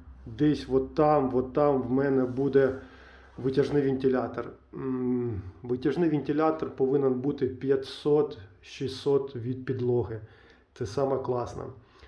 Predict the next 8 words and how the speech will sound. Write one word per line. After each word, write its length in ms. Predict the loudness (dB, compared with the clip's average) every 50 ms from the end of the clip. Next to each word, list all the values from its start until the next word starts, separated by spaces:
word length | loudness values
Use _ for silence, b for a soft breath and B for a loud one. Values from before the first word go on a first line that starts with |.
| b b _
Тут 220 | -4 -4 -2 -2 -2
в 80 | 0
мене 220 | 0 2 2 2 2
вийде, 460 | 2 2 2 0 4 4 4 4 4 2 -4 -6 -8 -10 -8
мабуть, 540 | -4 -4 -4 -2 -2 -4 -4 -4 -8 -12 -14
більше, 360 | -6 -6 -6 -6 -4 -6 -4 -2
ніж 340 | 0 0 -2 -2 -2 -4
метр. 500 | -4 -2 0 0 0 0 -2 -4 -8 -8